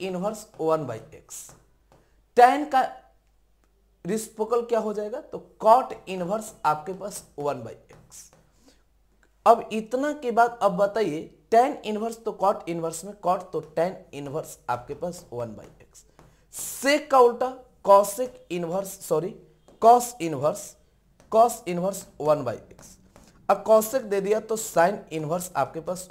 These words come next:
वन by x। मतलब आप खुद देखिए, इसका इससे कनेक्शन है, इसका इससे और इसका इससे,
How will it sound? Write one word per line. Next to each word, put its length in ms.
वन 220
by 120
x। 320
मतलब 560
आप 320
खुद 160
देखिए, 340
इसका 480
इससे 260
कनेक्शन 560
है, 240
इसका 320
इससे 300
और 200
इसका 300
इससे, 320